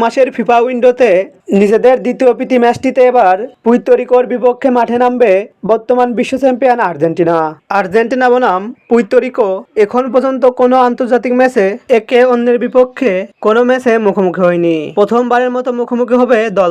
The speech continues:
দুইটি। আর্জেন্টিনা বনাম পুইর্তো রিকোর মধ্যকার এই প্রীতি ম্যাচটি খেলা হবে ইন্টার মিয়ামির হোম গ্রাউন্ড চেজ স্টেডিয়ামে এবং এই ম্যাচটি অনুষ্ঠিত হবে বাংলাদেশ সময় অনুযায়ী আগামীকাল পনেরোই অক্টোবর বুধবার সকাল ছয়টায়।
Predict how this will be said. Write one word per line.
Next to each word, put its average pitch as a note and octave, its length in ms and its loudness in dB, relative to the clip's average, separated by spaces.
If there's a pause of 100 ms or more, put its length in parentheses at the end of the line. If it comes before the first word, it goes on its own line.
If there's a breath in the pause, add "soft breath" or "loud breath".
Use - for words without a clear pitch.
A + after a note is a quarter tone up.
দুইটি। E3 300 0 (360)
আর্জেন্টিনা A3+ 540 0
বনাম G#3+ 280 2 (260)
পুইর্তো A3+ 340 0
রিকোর A#3+ 300 0
মধ্যকার A3 480 0 (300)
এই A3+ 160 4
প্রীতি A#3+ 260 -2
ম্যাচটি A#3+ 360 0
খেলা A#3+ 220 2
হবে A#3 200 0 (420)
ইন্টার A#3 340 2
মিয়ামির A#3+ 340 2
হোম A#3 200 0
গ্রাউন্ড A#3 420 0 (220)
চেজ A#3+ 260 4 (260)
স্টেডিয়ামে F3+ 500 0 (420)
এবং A#3+ 180 2 (280)
এই A#3 160 2
ম্যাচটি A#3+ 300 0
অনুষ্ঠিত - 340 -4
হবে A3+ 220 2 (460)
বাংলাদেশ A3+ 380 -2 (100)
সময় A#3 240 0
অনুযায়ী A#3+ 320 2 (380)
আগামীকাল A3+ 580 -2 (320)
পনেরোই A#3+ 440 4
অক্টোবর G#3+ 420 0 (220)
বুধবার G3+ 480 0 (300)
সকাল A#3 260 0 (120)
ছয়টায়। E3+ 500 0